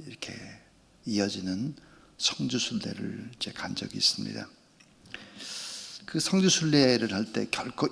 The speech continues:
잊혀지지 않는 하나의 아주 강한 기억이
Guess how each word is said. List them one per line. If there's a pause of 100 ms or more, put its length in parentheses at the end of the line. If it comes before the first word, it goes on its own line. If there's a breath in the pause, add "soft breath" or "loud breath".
잊혀지지
않는
하나의
아주
강한
기억이